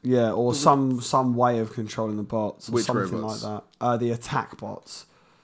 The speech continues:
Speaker 2: Oh, I thought we were going for the staff bots.
Speaker 1: Either or, to be fair. Anything we got would be nice.
Speaker 2: I wouldn't
Speaker 1: Um,
Speaker 2: think there'd be a control centre for attack bots, but
Speaker 1: Well, that's the thing. When Mister, uh, Professor Bart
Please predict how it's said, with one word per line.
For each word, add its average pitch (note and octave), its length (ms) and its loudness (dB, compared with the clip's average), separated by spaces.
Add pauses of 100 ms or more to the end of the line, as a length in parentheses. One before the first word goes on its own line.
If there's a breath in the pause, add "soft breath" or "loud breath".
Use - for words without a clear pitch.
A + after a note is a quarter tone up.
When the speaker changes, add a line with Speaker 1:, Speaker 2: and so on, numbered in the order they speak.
(200 soft breath)
Speaker 2:
Oh, E3+ 100 -4
I E3+ 100 -2
thought D#3+ 160 -2
we C#3+ 60 0
were D#3 60 -4
going D3 240 -4
for D3 160 -12
the C#3 260 -6
staff C#3+ 400 -6
bots. - 300 -6
Speaker 1:
Either G3+ 260 10
or, E3+ 200 10
to - 100 -8
be D3+ 140 2
fair. D#3+ 320 0
Anything F#3+ 360 -2
we C3+ 80 -6
got E3 420 0
would C3+ 60 -10
be C#3+ 80 -6
nice. E3 540 -4 (720)
Speaker 2:
I E3+ 120 0
wouldn't F#3 120 6
Speaker 1:
Um, - 60 -2
Speaker 2:
think E3 140 0
there'd D3 120 -4
be C#3+ 80 0
a C#3+ 60 -2
control D3 320 -4
centre C3+ 260 -4
for C3+ 160 -8
attack - 360 -8
bots, - 380 -8 (100)
but D3+ 100 -6
Speaker 1:
Well, D3+ 380 2
that's E3+ 260 -4
the - 140 -12
thing. C3 240 -10 (120)
When D#3 600 -8 (760)
Mister, C#3+ 720 -8 (840)
uh, C3 260 -10
Professor C#3+ 340 -10
Bart C#3 400 0